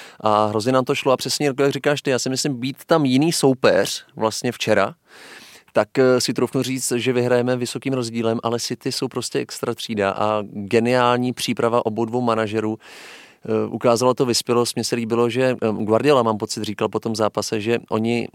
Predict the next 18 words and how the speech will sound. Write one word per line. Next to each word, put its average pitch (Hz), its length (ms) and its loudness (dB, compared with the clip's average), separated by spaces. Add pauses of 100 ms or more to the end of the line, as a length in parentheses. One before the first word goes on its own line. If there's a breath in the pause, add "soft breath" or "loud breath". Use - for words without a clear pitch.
(140)
neměnili 123 920 2
způsoby 127 600 -4
hry 113 480 2
ani 117 240 -2
pro 117 120 -6
ten 123 140 -2
první, 117 260 -2
ani 117 120 -2
pro 113 100 -8
ten 123 120 -4
druhý 120 200 -4
poločas, 101 580 -4
ani 120 220 0
Klopp, - 260 -2
ani 117 220 -2
Guardiola. 101 520 -2 (520 loud breath)
A 104 340 0
vlastně 117 600 -2